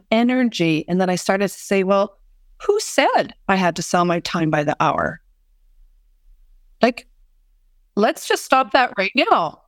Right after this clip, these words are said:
<laughs> So that's how I started thinking as a business. And then I started investing in the early two thousands, well, in two thousand, real estate. And I realized that it's exactly the same. It's,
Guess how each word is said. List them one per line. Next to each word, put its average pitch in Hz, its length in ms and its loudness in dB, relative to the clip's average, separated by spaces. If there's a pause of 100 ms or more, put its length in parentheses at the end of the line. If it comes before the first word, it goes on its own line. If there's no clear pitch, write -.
(280)
<laughs> 294 80 -2 (1080)
So 269 140 0
that's 262 220 2
how 302 100 4
I 262 60 2
started 247 280 0
thinking 254 280 2
as 214 160 0
a 202 40 -4
business. 202 540 -2
And 202 400 0 (220)
then 226 240 2
I 294 100 4
started 233 240 2
investing 202 460 0
in 180 80 0
the 180 80 0
early 190 200 2
two 185 140 -4
thousands, 190 400 2
well, 170 140 2
in 175 80 -2
two 170 120 -2
thousand, 185 380 0
real 247 180 2
estate. - 380 -4 (640)
And 214 120 0
I 196 40 0
realized 208 420 0
that 180 220 -4 (320)
it's 320 160 2
exactly 392 460 2
the 403 100 0
same. 415 540 0 (1040)
It's, - 260 -16